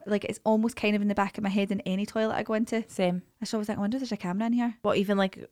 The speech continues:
Speaker 3: if you came to my house?
Speaker 1: No, not in
Speaker 2: You
Speaker 1: your
Speaker 2: know, people
Speaker 1: house.
Speaker 2: do that though. They, they, they hide a GoPro somewhere in a toilets,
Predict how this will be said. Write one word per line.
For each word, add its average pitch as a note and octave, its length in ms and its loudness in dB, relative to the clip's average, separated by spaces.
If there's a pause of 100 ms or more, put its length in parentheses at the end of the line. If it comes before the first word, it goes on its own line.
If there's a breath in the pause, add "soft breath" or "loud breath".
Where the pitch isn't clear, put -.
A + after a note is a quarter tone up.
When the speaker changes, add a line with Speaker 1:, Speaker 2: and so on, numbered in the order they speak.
(140)
Speaker 3:
if F#3+ 120 -6
you - 60 -20
came G3+ 140 -2
to F#3+ 60 0
my G3+ 100 2
house? C4 400 -2
Speaker 1:
No, A3 200 8
not A3 160 2
in A3+ 60 0
Speaker 2:
You A3+ 80 4
Speaker 1:
your B3+ 80 8
Speaker 2:
know, - 40 2
people D4+ 180 4
Speaker 1:
house. - 80 4
Speaker 2:
do F#3+ 100 0
that A3 200 4
though. G#3 120 2
They, F#3 160 -2
they, F3+ 320 0
they F#3+ 180 2
hide F#3 300 2
a F#3+ 60 4
GoPro F3+ 640 2
somewhere F#3+ 420 4
in F3 160 6
a E3+ 40 2
toilets, F3+ 640 -2